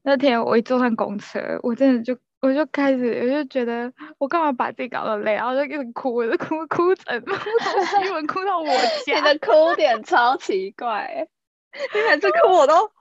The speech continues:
Speaker 2: 问号，为什么现在要哭？
Speaker 1: 我就从西门哭到我家。
Speaker 2: 而且你都，<laughs> 你都不是在那个最高峰的时候哭，你都是在那种在酝酿的时候就开始哭了。<laughs>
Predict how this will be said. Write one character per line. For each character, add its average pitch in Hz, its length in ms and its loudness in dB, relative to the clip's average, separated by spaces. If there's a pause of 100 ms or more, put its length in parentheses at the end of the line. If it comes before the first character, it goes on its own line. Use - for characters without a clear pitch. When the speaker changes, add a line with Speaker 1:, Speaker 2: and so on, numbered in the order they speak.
(220)
Speaker 2:
问 294 260 -4
号， 320 300 -4
为 349 140 -6
什 - 120 -10
么 226 140 -8
现 262 180 -10
在 269 80 -6
要 269 160 -2
哭？ - 200 -10
Speaker 1:
我 - 20 -6
就 220 100 -10 (580)
从 571 100 0 (300)
西 - 180 -12 (220)
门 339 100 2
哭 403 80 2
到 381 160 0
我 - 20 -4
家。 - 20 -4
Speaker 2:
而 285 60 0
且 302 60 2
你 302 40 0
都， 359 80 2 (480)
<laughs> - 380 -10
你 294 100 -2
都 339 220 4
不 - 80 -2
是 339 120 -6
在 320 160 -2
那 302 140 -4
个 220 240 -2 (120)
最 311 220 2
高 262 220 2
峰 269 220 -4
的 247 160 -4
时 208 80 -10
候 190 120 -8
哭， 220 200 -6
你 190 60 -14
都 294 140 -2
是 330 120 -6
在 285 180 2
那 277 120 -2
种 202 200 -10
在 294 180 2
酝 269 220 0
酿 247 180 -6
的 208 140 -6
时 208 140 -8
候 208 120 -4
就 247 140 -6
开 254 180 0
始 208 120 -2
哭 240 180 -2
了。 226 60 4
<laughs> 285 60 -4